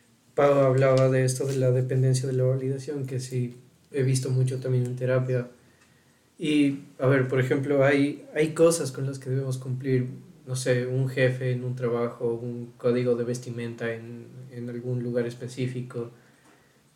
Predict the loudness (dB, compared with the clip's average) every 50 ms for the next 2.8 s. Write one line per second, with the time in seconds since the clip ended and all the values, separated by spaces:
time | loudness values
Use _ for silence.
0 | _ _ _ _ _ _ _ _ 2 4 4 4 4 4 2 0 -2 -4 -4 -2
1 | 0 0 2 2 2 0 2 0 -2 -2 -2 -2 -2 -2 -2 -4 -4 -2 -2 -2
2 | -2 2 4 4 4 4 2 0 0 0 2 2 2 2 0 0